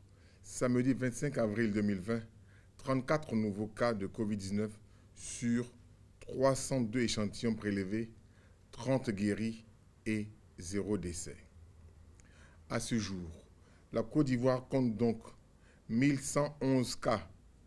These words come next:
confirmés, dont quatre cent quarante-neuf personnes guéries et quatorze décès. Le nombre total d'échantillons à la date du vingt-cinq avril deux mille vingt est de sept mille sept cent trente-deux.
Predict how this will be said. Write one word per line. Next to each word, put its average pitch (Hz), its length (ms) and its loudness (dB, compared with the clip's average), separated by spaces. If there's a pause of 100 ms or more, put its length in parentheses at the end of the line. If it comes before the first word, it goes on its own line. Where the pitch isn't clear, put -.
(140)
confirmés, 107 640 0 (500)
dont 113 280 0 (200)
quatre 143 180 2
cent 135 340 -2 (200)
quarante-neuf 120 760 2 (100)
personnes 107 440 2
guéries 101 440 -2 (500)
et 120 220 2 (320)
quatorze 107 520 2
décès. 82 380 -8 (1200)
Le 113 120 2
nombre 151 260 4
total 131 320 2
d'échantillons 113 520 0
à - 20 2
la 107 140 4
date 113 360 2
du 98 140 -6
vingt-cinq 113 520 -2
avril 104 360 0
deux 101 80 0
mille 98 260 0
vingt 120 180 -2 (440)
est 110 220 -2 (440)
de 95 60 -10
sept 139 400 -2
mille 120 240 2
sept 120 300 -2
cent 113 240 -2
trente-deux. 87 520 -6